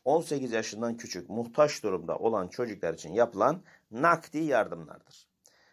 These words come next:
Kim başvuruyor? Anne vefat etmiş ise baba,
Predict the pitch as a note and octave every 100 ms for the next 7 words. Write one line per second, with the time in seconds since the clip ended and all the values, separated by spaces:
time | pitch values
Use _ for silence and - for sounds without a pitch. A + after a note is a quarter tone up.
0 | _ _ _ _ - G#3+ E3+ B2 - G#2+
1 | B2+ D#3+ - _ _ _ _ _ _ C3
2 | E3+ F#3+ F3+ D#3+ D#3 C#3+ C3+ - C3 -
3 | - G#2+ F#2 E2+ D#2+ G#2